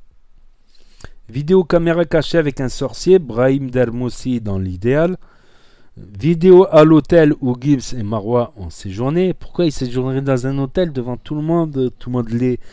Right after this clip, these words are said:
tout le monde les aurait vus, ça serait jamais passé inaperçu.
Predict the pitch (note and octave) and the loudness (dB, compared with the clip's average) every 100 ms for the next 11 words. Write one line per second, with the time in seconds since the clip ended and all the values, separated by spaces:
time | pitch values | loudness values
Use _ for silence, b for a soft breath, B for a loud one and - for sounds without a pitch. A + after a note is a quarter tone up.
0 | b b - C#3+ B2 A2 B2 A#2+ C#3+ D#3+ | b b -8 -4 -2 0 0 0 0 2
1 | F#3 F3+ - G2 - G#2 G#2 A#2+ A#2+ - | 2 0 -2 -6 -6 -6 -4 -4 -4 -8
2 | G#2 - D#3+ C#3 A2 A2 E3+ E3+ - G3 | -10 -4 -2 -2 -4 -6 -4 -6 -6 -6